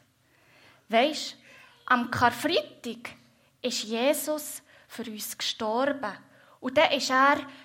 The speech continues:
wie in ein geschlossenes Grab hineingekommen. Und genau gleich ist es beim Bibeli. Das ist ja auch hinter einer verschlossenen Schale.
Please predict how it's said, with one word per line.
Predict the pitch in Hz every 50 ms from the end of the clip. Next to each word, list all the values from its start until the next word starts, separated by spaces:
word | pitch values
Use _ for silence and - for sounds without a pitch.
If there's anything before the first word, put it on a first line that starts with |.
| - _
wie | 220 254 320 370
in | - 285 285 277
ein | 226 269 - -
geschlossenes | - - - 220 233 269 269 - - - 269 262 262 - - - -
Grab | 233 208 196 202 220 262 302 302 - - -
hineingekommen. | 320 320 311 330 320 - - 359 302 185 175 - - - - _ _ _ _ _ _ _ _ _ _ _ _ _ _ _ _ _
Und | - - 247 233 - -
genau | - 233 220 214 214 233 254 262
gleich | 269 247 262 277 277 254
ist | 214 - -
es | -
beim | 214 202 196 196
Bibeli. | - 269 285 - 370 381 339 247 180 - - - - _ _
Das | - 277 262
ist | 262 214 - -
ja | 214 226 -
auch | - - 262 302 339 330 -
hinter | 285 330 320 311 311 311 320
einer | 320 320 311 320 320 320 320 - - - - - - _
verschlossenen | - - - - - - 196 196 - 294 - - - 294 294 294 285 269
Schale. | 269 - - 359 359 285 196 196